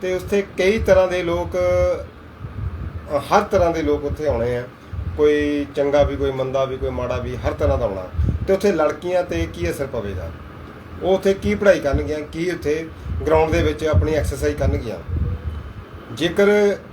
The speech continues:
ਤੁਸੀਂ ਆਮ ਆਦਮੀ ਪਾਰਟੀ ਦੇ ਸਰਜੀਵ ਅਰੋੜਾ ਨੂੰ ਵੋਟ ਪਾਉਂਦੇ ਹੋ, ਤੇ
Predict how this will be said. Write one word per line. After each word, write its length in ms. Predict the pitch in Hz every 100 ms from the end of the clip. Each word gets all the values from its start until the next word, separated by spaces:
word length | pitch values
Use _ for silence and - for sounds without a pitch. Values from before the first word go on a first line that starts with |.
| -
ਤੁਸੀਂ 240 | 175 180 190
ਆਮ 240 | 165 175
ਆਦਮੀ 180 | 170 180
ਪਾਰਟੀ 360 | 165 160 156 160
ਦੇ 120 | 165
ਸਰਜੀਵ 460 | 160 135 139 160 165 160 160 156 - - -
ਅਰੋੜਾ 240 | 143 139 156
ਨੂੰ 160 | 165
ਵੋਟ 200 | 131 139
ਪਾਉਂਦੇ 320 | 143 139 139 143
ਹੋ, 160 | 107 101 - - - -
ਤੇ 100 | 165